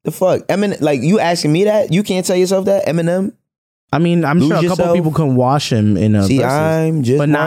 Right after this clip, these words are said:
Speaker 1: Marshall
Speaker 2: just, not just
Speaker 1: Mathers.
Speaker 2: everybody.
Speaker 1: I'm not a regular guy. I'll knock you out if you talk about me. Marshall Mathers,
Speaker 2: You really
Speaker 1: Eminem.
Speaker 2: love Eminem, yeah.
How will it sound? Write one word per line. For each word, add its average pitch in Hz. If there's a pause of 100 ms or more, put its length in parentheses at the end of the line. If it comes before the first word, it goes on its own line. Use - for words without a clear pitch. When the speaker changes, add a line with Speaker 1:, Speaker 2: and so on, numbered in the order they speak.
(100)
Speaker 1:
Marshall 175
Speaker 2:
just, 147
not 175
just 156
Speaker 1:
Mathers. 160
Speaker 2:
everybody. 117 (340)
Speaker 1:
I'm 113
not 139
a 127
regular 147
guy. 143
I'll 143
knock 135
you 143
out 147
if 143
you 156
talk 156
about 180
me. 165 (440)
Marshall 160
Mathers, 170
Speaker 2:
You 254
really 160
Speaker 1:
Eminem. 165
Speaker 2:
love -
Eminem, 117
yeah. 110